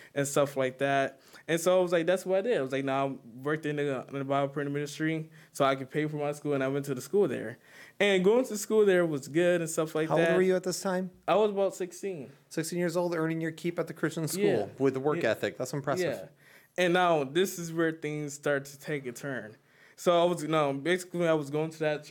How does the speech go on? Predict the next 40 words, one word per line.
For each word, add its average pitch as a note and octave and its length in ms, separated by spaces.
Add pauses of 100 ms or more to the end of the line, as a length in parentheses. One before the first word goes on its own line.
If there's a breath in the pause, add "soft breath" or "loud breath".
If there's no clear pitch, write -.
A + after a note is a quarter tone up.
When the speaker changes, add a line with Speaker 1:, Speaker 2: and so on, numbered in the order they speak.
Speaker 1:
you D3+ 60
know, C#3+ 160
church C#3+ 300 (280)
since E3 300
I D#3 60
was C#3 200
basically C#3 400
nine C#3+ 240
years D3 240
old, C3 320 (160)
was B2 220
in A#2+ 100
and D3+ 260
out, C3+ 340 (220 soft breath)
wasn't D#3 400
real D3 300
faithful C#3 500
until C3+ 500 (280)
basically C#3+ 480
my C3 260
freshman C#3 540
year C3 240
of A2+ 80
high C3 160
school. G#2 420 (380 loud breath)
And F3 180
this F3+ 220
is E3 80
where D#3 180
I'm D#3 120
starting D3 380
to C#3+ 60
learn C#3 380
doctrine C#3+ 680
and, C3+ 80
you B2+ 100
know, B2+ 320
beliefs C#3 720
and, B2+ 260
you G#2 80